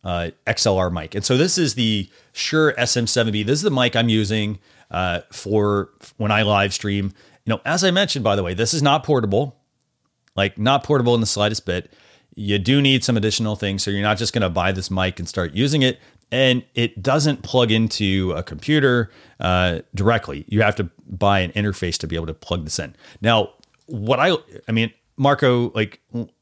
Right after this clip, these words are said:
as you can hear, I mean, I don't, I don't know. How do, how does the X L, uh, the S M seven B and the M V seven, how do they sound? What do you think? Which one,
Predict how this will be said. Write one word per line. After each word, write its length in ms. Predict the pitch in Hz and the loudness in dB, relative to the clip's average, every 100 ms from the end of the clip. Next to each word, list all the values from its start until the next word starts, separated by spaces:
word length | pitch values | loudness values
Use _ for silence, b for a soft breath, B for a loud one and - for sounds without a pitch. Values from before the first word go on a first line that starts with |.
| _ _ - | _ _ -2
as 160 | 135 | 0
you 80 | 131 | 2
can 140 | 160 120 | 0 2
hear, 180 | 120 | 2
I 60 | 107 | 2
mean, 120 | 110 | 2
I 100 | 123 | 0
don't, 120 | 170 | 2
I 80 | 135 | 2
don't 120 | 131 | 2
know. 40 | 101 | 2
How 140 | 151 | 2
do, 80 | 180 | 0
how 140 | - 170 | 0 0
does 160 | 185 | 0
the 160 | - 127 | 2 0
X 160 | 120 127 | 2 0
L, 220 | 117 - | 0 0
uh, 280 | 104 98 92 - | -2 0 -2 -4
the 180 | 101 98 | -4 -2
S 160 | 117 - | 0 0
M 120 | 120 | 0
seven 280 | - 113 113 | 0 0 2
B 260 | 101 107 - | 2 2 0
and 160 | 95 | -2
the 220 | 92 90 - b b | -4 -4 -8 b b
M 100 | 113 | -2
V 80 | 117 | 0
seven, 240 | 107 113 95 | 2 0 0
how 180 | - | -2
do 60 | 196 | 0
they 100 | 196 | 2
sound? 440 | - 107 69 78 | 0 0 -2 -6
What 80 | 104 | -4
do 20 | |
you 80 | 104 | -4
think? 200 | - - | -6 -10
Which 260 | - 123 - | -4 -2 -2
one, 220 | 156 | -4